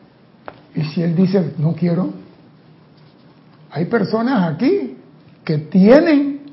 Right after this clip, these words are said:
la capacidad para hacer más que lo que estamos haciendo nosotros, pero no le da la gana. ¿Qué se puede hacer? Esperar.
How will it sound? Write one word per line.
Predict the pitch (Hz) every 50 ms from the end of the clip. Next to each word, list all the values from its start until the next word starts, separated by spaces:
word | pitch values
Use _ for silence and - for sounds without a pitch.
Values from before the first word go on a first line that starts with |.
| - - - - -
la | 160 170 160 151 -
capacidad | - 190 165 - 196 - - - 175 160 165 185 - 269 - - - - - - - _ _ _ _ _ _ _ _ _
para | - 170 165 170 165
hacer | 156 - 202 220 208
más | 202 196 233 233 233
que | -
lo | 269
que | 202 175
estamos | 175 190 208 220
haciendo | 165 214 214 226 226
nosotros, | 202 180 160 214 247 208 196 147 127 - - - - - -
pero | 175 165 156 151
no | 147 151
le | 170 180 185
da | 196 196
la | 202 208 220
gana. | 214 233 262 277 277 - - - - - - - - - - - - - - - _ _ _ - - - - - _ _ - - -
¿Qué | - 214
se | 202 247 190
puede | 170 190 185 180
hacer? | 156 131 131 - - - - - - - - - - - _ _ _ _ _ - - _ _ _ _ _ _ _ _ _ _ _
Esperar. | - 139 139 - - 185 160 143 151 165 175 165 139 131